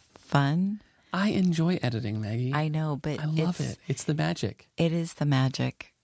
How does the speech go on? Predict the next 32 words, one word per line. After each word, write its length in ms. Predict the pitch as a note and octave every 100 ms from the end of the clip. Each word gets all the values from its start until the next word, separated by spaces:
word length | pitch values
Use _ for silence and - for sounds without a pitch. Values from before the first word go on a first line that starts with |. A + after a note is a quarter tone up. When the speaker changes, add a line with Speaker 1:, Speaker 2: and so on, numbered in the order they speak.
| -
Speaker 2:
Think 180 | F#3+ G3
how 100 | F#3+
smart 240 | - E3+
Speaker 1:
And 80 | E3
I 80 | E3
Speaker 2:
we'll 60 | G3
Speaker 1:
could 60 |
Speaker 2:
both 80 | A#2+
Speaker 1:
think 120 | E3 D#3+
Speaker 2:
sound. 80 | D#3+
Speaker 1:
of, 160 | D3+ - -
I 120 | F3
can 180 | G#3+ F#3+
think 260 | F#3+ E3+ D#3
of, 220 | D3 D#3
like, 200 | C3+ - -
twenty 460 | - D3 C#3+ C3
areas 420 | C3 B2 A2 -
where 160 | B2 -
I 80 | A2+
would 180 | G#2+ B2+
love 220 | B2 -
to 120 | C#3
cut 260 | - - - _ _ -
ninety 380 | C#3+ B2+ B2+ A#2
percent 320 | C#3 C3+ A#2+
of 80 | B2+
what 140 | C3
I 80 | A2
said 260 | C3 A#2+ - _ _ _
away. 380 | C3 C3 - -
<laughs> 60 | _